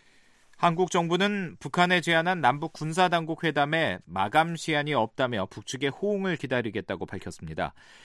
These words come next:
이전에 시한으로 내걸었던 정전협정 체결일인 내일 이후에도 대화 제의는 유효하다고 강조했습니다. 서울에서 한상미 기자의 보도입니다.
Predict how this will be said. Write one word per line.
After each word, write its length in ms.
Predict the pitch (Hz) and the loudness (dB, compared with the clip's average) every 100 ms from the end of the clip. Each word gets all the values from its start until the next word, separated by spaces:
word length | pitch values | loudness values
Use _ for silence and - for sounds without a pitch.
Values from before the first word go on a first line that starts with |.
| - - | -16 -8
이전에 360 | 135 165 170 | 0 2 2
시한으로 480 | 180 - 196 190 180 | 0 0 0 2 0
내걸었던 880 | 170 160 151 147 - 156 156 139 107 | 2 2 2 0 0 -2 -2 -6 -8
정전협정 1000 | - 123 135 160 160 156 - - 147 139 | -6 -4 -2 -2 0 -2 -4 -4 -4 -4
체결일인 760 | - 156 135 135 131 131 156 107 | -8 -6 -4 -2 -2 -4 -4 0
내일 300 | 113 143 156 | 2 2 2
이후에도 680 | 117 127 131 113 85 95 | 0 -2 -2 -2 -2 -4
대화 360 | 123 95 110 123 | -6 -4 -2 -2
제의는 480 | - 107 104 147 113 | -2 -6 -6 -8 -8
유효하다고 640 | 110 143 151 131 101 80 | -2 0 0 0 -4 -6
강조했습니다. 720 | - 87 87 76 - 71 73 - _ _ _ | -10 -12 -10 -12 -14 -12 -12 -14 _ _ _
서울에서 440 | - - 151 135 127 | -14 -6 -4 -2 -4
한상미 440 | 151 170 160 147 | -4 -4 -6 -6
기자의 240 | 107 87 107 | -8 -8 -10
보도입니다. 560 | 110 87 82 78 - | -12 -14 -16 -16 -18